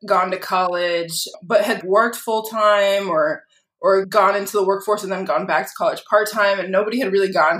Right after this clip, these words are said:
to a four-year school and lived there, which is what I really wanted to do. And so I was really figuring it out on my own. I remember that there was this college prep class that you could take in high school, and I found out about it late, and I tried to sign up, and I knocked on the door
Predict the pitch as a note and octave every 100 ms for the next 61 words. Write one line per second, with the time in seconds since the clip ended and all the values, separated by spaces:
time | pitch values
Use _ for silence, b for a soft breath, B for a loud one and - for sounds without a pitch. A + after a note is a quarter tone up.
0 | - F3 - F3+ F3 E3+ D#3+ - F3 E3+
1 | F3 D#3+ C3+ E3+ E3+ G3 G3+ G#3 F#3+ -
2 | E3+ E3 C3 D#3+ F#3 F#3+ G3 F#3+ F#3+ G#3
3 | A#3 - _ - G#3 G#3 - A3+ A3 G#3+
4 | - C4+ F#4+ F#4+ F#4+ F#4 B3+ C4+ C4+ B3
5 | B3 A#3+ F3+ G3+ D#4+ D#3+ G#3 A3 A#3+ B3
6 | A#3+ A3 A#3 F#3 - - G3 G3 G3+ F#3+
7 | F#3+ - - - - D3 D#4 - - -
8 | G#3+ G#3+ A3 A3 - - F3 F#3 G3 G3
9 | F#3 F#3+ F#3 E3 F#3 - G3 G3 G3+ E3+
10 | D3 - _ - F#3+ F#3+ F#3 F3+ D3 -
11 | B3 G#3 G3+ E3 G3 G3+ G3 F3 F#3 F#3+
12 | F#3+ D#3+ D3 - F3+ F#3+ F#3 F#3 F3+ F3+
13 | F#3 F3+ D#3 D3 - _ _ _ - F#3
14 | F#3+ - - - B3 A#3+ G3 F3 E3+ F#3